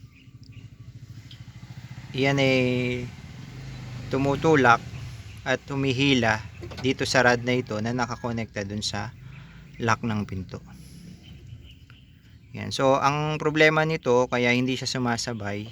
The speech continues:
itong pinaka-actuator niya ay nag-stack up na, oh. Ayaw nang lumabas nitong pinaka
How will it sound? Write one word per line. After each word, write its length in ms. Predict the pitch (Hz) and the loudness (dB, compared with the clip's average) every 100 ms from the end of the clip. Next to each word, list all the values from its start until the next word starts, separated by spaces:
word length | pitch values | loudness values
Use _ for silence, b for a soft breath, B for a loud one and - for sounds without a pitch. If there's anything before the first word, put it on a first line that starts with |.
| - - - - - _ b b b b b b - 117 | -16 -20 -20 -20 -20 _ b b b b b b -10 -6
itong 240 | 117 127 | -2 0
pinaka-actuator 880 | 131 131 120 120 - 127 123 120 117 | 2 2 2 0 -2 -4 -2 0 0
niya 160 | 110 | -2
ay 320 | 101 123 127 139 | 0 0 -2 -4
nag-stack 560 | 117 110 - 120 110 | -4 -2 2 4 4
up 160 | 117 123 | 0 -4
na, 240 | 127 107 | -6 -6
oh. 60 | 113 _ _ _ _ _ _ _ - - - - - - - - - - | -8 _ _ _ _ _ _ _ -12 -12 -12 -20 -20 -20 -20 -20 -20 -6
Ayaw 400 | 123 110 117 120 | -2 0 0 0
nang 400 | 117 110 123 139 - - - - - - - - - - - - - - _ - - - - | 0 0 -2 -6 -14 -18 -16 -16 -18 -20 -20 -20 -20 -20 -20 -20 -20 -20 _ -20 -20 -10 -2
lumabas 480 | 127 135 135 127 - | 2 6 6 4 2
nitong 320 | 127 127 123 | -2 -2 -4
pinaka 560 | 123 120 110 107 110 | -4 -2 -2 -2 -4